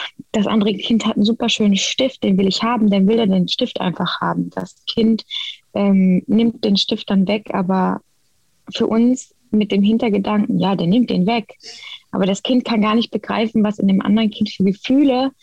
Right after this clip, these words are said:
entstehen, wenn dem der Stift weggenommen wird. Dass, ähm,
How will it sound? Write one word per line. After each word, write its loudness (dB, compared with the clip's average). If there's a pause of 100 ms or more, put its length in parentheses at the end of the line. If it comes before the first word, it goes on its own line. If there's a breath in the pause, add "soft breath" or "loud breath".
(220 loud breath)
entstehen, 2
wenn 4
dem 4
der 4
Stift -2
weggenommen 0
wird. -2
Dass, -4 (560 loud breath)
ähm, 2